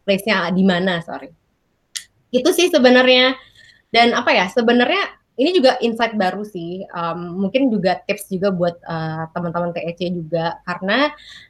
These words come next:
dari semua tadi, eh, dari proposition, dari si produknya, packaging,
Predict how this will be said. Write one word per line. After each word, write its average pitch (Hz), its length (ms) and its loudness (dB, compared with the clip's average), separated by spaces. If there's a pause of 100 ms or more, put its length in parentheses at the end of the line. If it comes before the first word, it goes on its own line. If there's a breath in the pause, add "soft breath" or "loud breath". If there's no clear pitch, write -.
dari 175 240 0
semua 190 320 0
tadi, 180 640 -2
eh, 165 480 -10
dari 170 240 -2
proposition, 277 1120 0
dari 165 400 -2
si 175 160 -14
produknya, 196 640 -4
packaging, 226 720 -4